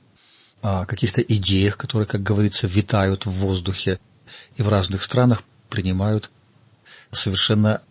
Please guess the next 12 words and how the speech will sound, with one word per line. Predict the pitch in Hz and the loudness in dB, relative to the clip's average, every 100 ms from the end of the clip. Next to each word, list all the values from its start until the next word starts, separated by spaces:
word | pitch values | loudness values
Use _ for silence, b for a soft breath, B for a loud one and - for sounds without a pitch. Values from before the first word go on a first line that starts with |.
| _ | _
разнообразную | - 113 98 104 101 98 107 98 101 98 | 0 2 4 2 2 2 2 2 0 -2
форму. | - - 98 87 80 78 _ _ _ _ _ B B | -2 0 2 2 -4 -8 _ _ _ _ _ B B
Скажем, | B - 98 98 | B -2 0 2
гуманизм | 98 104 101 98 92 95 85 _ _ _ b b b - | 4 4 6 4 2 0 -2 _ _ _ b b b -4
немецкий | 98 104 113 139 - - 90 | 2 6 6 6 2 0 -4
или | 98 98 90 | -2 -2 -2
голландский | 90 95 98 123 127 - - 85 - _ _ - B B | 0 0 2 4 4 4 2 -4 -4 _ _ -20 B B
совершенно | - - 104 104 - 117 95 87 | 2 2 4 2 4 4 2 0
отличается | - 95 - 110 107 - 101 | -4 -2 0 2 2 0 -2
от | 101 95 107 | -2 -6 -2
гуманизма | 101 95 95 90 90 87 | 0 2 0 -2 -4 -4
итальянского. | - 92 87 73 - - - | -4 -2 -4 -4 -6 -6 -14